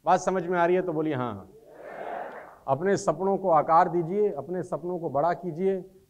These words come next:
इस दुनिया में कुछ भी असंभव नहीं होता, nothing is impossible। बस अपने अंदर के उसको जगाना है जो सो चुका है। सपने बहुत सारे लोगों के मर जाते हैं, middle class family के खास तौर पे लोगों के सपने रहते नहीं हैं।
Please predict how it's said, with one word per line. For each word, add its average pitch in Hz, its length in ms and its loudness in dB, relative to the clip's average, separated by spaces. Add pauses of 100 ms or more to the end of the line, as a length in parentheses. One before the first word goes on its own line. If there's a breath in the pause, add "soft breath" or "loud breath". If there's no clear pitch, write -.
(100)
इस 123 100 -4
दुनिया 165 320 0
में 170 120 0
कुछ 160 260 -10
भी 190 160 0
असंभव 151 460 0
नहीं 120 200 -4
होता, 101 220 -10
nothing 160 340 -4
is 139 120 -2
impossible। 120 520 -8 (840)
बस 170 480 0 (240)
अपने 165 280 -4
अंदर 170 300 0
के 180 200 -2
उसको 151 280 -4
जगाना 143 460 -2
है 113 360 -4 (220)
जो 147 120 -4
सो 170 200 2
चुका - 260 -6
है। - 220 -18 (1040)
सपने 170 640 0
बहुत 190 380 0
सारे 190 180 4
लोगों 175 220 0
के 180 80 -2
मर 165 220 0
जाते 156 260 2
हैं, 160 80 -2
middle 160 220 -2
class 170 180 2
family 156 260 -2
के 160 100 0
खास 202 260 0
तौर 147 100 2
पे 151 120 -4
लोगों 147 180 0
के 151 60 -2
सपने 143 260 -6
रहते 127 260 -2
नहीं 139 180 -4
हैं। 101 200 -10